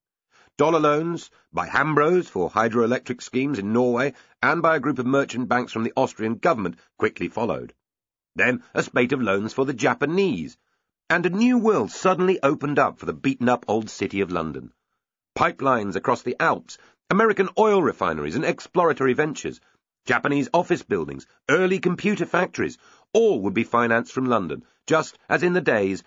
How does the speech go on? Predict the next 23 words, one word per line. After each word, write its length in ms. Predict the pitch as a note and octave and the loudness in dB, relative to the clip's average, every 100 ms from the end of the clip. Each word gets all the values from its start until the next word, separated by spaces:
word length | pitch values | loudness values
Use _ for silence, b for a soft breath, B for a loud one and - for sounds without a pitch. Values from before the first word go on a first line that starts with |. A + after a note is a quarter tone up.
| - | -4
of 140 | C#3 | 0
Edwardian 640 | C#3+ A2+ G#2+ G2+ E2+ E2 | 2 2 2 2 2 -2
finance. 580 | D#2+ C#2 C2 B1+ A#1+ - _ _ _ _ _ _ _ _ b b | -6 -10 -10 -14 -18 -20 _ _ _ _ _ _ _ _ b b
As 200 | D#3+ D#3 - | 0 0 2
overseas 540 | E3 C#3 C3 C#3+ B2 | 2 2 0 0 0
bankers 440 | F2 D3 D#3+ A#2+ F2+ | 2 0 2 0 2
realized 480 | A2+ C3+ B2 G2 F2+ | 2 4 4 2 2
what 120 | A#2 | 0
was 120 | F#2 | -2
happening, 480 | B2+ F3+ C#3 E2+ C2+ b b | -2 -2 0 -6 -8 b b
they 100 | C3+ | 0
began 440 | D3+ D#3+ E3 E3 D3+ B - | 0 2 2 0 -2 B -4
to 60 | |
converge 600 | D#3+ F3 - F#3+ F3+ D#3+ | -2 -2 2 2 4 2
on 200 | - C3+ | 2 2
London 340 | A#2+ F2+ D2+ D2+ | 2 0 -6 -6
for 100 | C3 | -2
some 180 | - | 0
of 80 | F2 | 0
the 120 | D2+ | 0
action. 420 | F2 - - B1+ - _ _ _ _ _ _ _ _ _ _ _ _ | -2 -4 -10 -18 -20 _ _ _ _ _ _ _ _ _ _ _ _
European 500 | G#2 E3 C3+ D#3 D3 | 0 2 2 0 2
banks 300 | D3 D3 | 0 -2